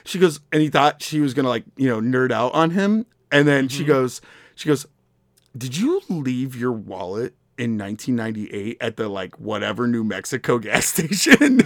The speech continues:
Speaker 1: And he's like, "I did." He goes, "I need your address. My parents still ha-, they own that gas station. They still have your wallet."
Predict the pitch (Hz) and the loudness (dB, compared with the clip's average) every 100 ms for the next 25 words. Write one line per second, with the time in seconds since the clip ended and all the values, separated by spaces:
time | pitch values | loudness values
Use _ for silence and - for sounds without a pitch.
0 | - 226 254 233 269 254 233 202 247 - | 6 4 12 12 12 10 12 10 8 -6
1 | - _ _ _ 170 165 160 151 254 190 | -20 _ _ _ 8 8 6 4 10 10
2 | 131 151 151 143 - _ _ _ _ _ | 8 6 8 8 0 _ _ _ _ _
3 | - 165 208 180 202 185 151 160 185 131 | 0 2 2 2 2 2 2 2 2 2
4 | - 139 147 147 - 165 165 147 - - | -2 0 0 0 -4 2 2 0 -8 2
5 | 160 156 147 156 143 139 156 156 156 156 | 6 6 4 0 2 4 4 4 4 4
6 | 139 147 147 - 123 135 139 135 - 160 | 2 2 0 0 -4 0 2 0 2 2
7 | 147 139 131 131 127 120 127 123 87 | 4 0 -2 -2 -2 0 -2 -2 -6